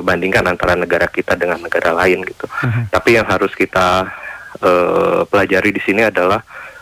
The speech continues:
Speaker 1: pelajaran berharganya kita mitigasi bencananya itu termasuk sangat terlambat ya.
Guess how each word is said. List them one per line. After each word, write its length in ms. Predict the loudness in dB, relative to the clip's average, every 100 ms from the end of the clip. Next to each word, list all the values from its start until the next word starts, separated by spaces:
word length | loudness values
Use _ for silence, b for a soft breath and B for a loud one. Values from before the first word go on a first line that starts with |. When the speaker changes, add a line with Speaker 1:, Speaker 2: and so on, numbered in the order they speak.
| B
Speaker 1:
pelajaran 280 | 2 4 2
berharganya 440 | 2 2 2 0
kita 160 | 2 2
mitigasi 480 | 0 0 0 0 0
bencananya 600 | -2 -2 -2 0 0 -2
itu 80 | -4
termasuk 400 | 0 0 0 -6 _ _ _ _ -12
sangat 400 | -2 0 2 0 -2 _ 0
terlambat 480 | 0 2 0 -2 -4
ya. 160 | -8 -8